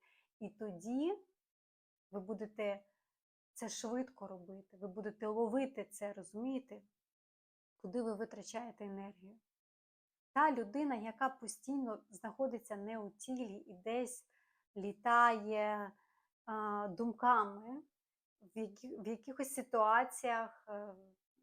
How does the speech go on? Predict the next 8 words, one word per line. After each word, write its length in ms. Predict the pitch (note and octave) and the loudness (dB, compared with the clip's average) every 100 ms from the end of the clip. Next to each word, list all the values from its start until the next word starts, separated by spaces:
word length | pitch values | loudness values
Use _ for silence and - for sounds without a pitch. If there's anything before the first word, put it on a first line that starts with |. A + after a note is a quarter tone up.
| _ _ _ _ _ | _ _ _ _ _
не 220 | G#3+ A3 | -8 -6
знаю, 520 | G#3 A3 G#3+ G3+ F#3+ G3 _ _ _ _ | -4 -4 -4 -4 -8 -16 _ _ _ _
проводить 580 | - G#3 B3 A#3+ A3+ - - _ _ _ _ _ _ _ _ _ | -4 2 4 4 -2 -8 -20 _ _ _ _ _ _ _ _ _
внутрішні 720 | G3+ G#3 C4 C4 A3+ - - G#3 | -4 2 2 2 -6 -10 -8 -6
діалоги 720 | F#3 A3+ G#3+ G#3 A#3 A#3+ G#3+ | 2 4 4 4 0 0 -2
з 100 | F3 | -6
іншими 540 | G#3+ A#3 - A#3 G#3 | -6 -6 -8 -8 -8
людьми 640 | G3 F#3+ F#3 F#3 G3 A#3 | -8 -10 -10 -10 -8 -10